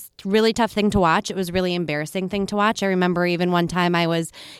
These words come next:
you know, requesting to, to join some community Facebook page, um, completely not related to politics. And the person had seen on my Facebook profile that that was my job.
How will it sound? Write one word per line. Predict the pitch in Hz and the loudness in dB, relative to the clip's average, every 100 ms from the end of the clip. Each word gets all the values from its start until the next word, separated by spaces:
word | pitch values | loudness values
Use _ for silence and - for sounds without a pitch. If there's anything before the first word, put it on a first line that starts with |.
| - | -2
you | |
know, | 196 180 175 | 0 2 0
requesting | 156 185 214 185 - 185 185 | -4 -6 -4 -4 -4 -4 -2
to, | 196 175 | -2 -4
to | - 190 | -4 -4
join | 175 190 185 | 0 0 0
some | 180 190 175 | 0 -2 -2
community | 202 196 196 190 175 | -2 0 0 0 -2
Facebook | 165 180 180 190 - | 0 -2 -2 -8 -8
page, | 180 151 147 - - - - | -6 -6 -8 -14 -18 -14 -4
um, | 185 156 | -2 -2
completely | 147 190 185 226 247 233 226 | -2 -4 -4 -2 -2 -2 -2
not | 202 185 | -2 -2
related | 180 175 165 | -4 -4 -6
to | 160 | -8
politics. | - 190 196 151 - | -6 -4 -4 -6 -6
And | 190 | -6
the | 185 | -6
person | - 180 180 | -4 -6 -6
had | 160 | -8
seen | - 175 170 | -6 -6 -6
on | 165 165 | -8 -8
my | 160 | -6
Facebook | 180 190 - - | -6 -6 -8 -6
profile | 180 170 165 170 | -4 -2 0 0
that | 170 156 | -2 -2
that | 160 | -4
was | 165 160 | -4 -4
my | 156 | -4
job. | 180 180 170 | 0 0 -2